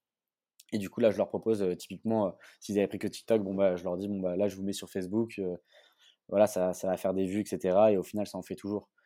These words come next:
Euh, ou alors, euh, tu vois, ils ont pris Insta, bah, du coup, là, je leur dis, « Bon, bah, je vous mets sur Facebook et TikTok. » Et, euh, pareil.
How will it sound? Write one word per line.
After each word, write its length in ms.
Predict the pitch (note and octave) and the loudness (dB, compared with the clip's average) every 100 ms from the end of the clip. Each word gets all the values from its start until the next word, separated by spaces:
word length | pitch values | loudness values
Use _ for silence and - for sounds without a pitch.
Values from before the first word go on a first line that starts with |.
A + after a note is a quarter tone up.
| _ _ - | _ _ -8
Euh, 720 | G2+ F#2 F2+ F2 F2 F2 E2+ E2 _ - | -4 -2 -4 -6 -8 -8 -10 -14 _ -4
ou 140 | G2+ | 0
alors, 260 | F#2+ G2+ F#2+ | 2 2 0
euh, 100 | F2 | -2
tu 100 | - | -4
vois, 80 | G2 | -4
ils 100 | F2+ | -4
ont 60 | |
pris 140 | - F2 | -8 -10
Insta, 260 | - A2 | -2 0
bah, 120 | G2 E2 | 0 -4
du 140 | E2 | -8
coup, 120 | - | -6
là, 80 | F#2+ | -6
je 60 | D#2+ | -6
leur 120 | E2+ | -8
dis, « 120 | F#2+ | -8
Bon, 80 | F#2 | -6
bah, 80 | E2+ | -8
je 80 | E2+ | -8
vous 60 | |
mets 80 | F2+ | -10
sur 120 | - - | -10 -6
Facebook 340 | F#2 F#2 - | -4 -4 -10
et 60 | F2 | -14
TikTok. » 420 | - G2+ G2+ - | -6 -4 -4 -6
Et, 100 | E2 E2 | -8 -6
euh, 180 | D#2 D#2 | -8 0
pareil. 360 | G2 G2+ F2+ | 4 4 2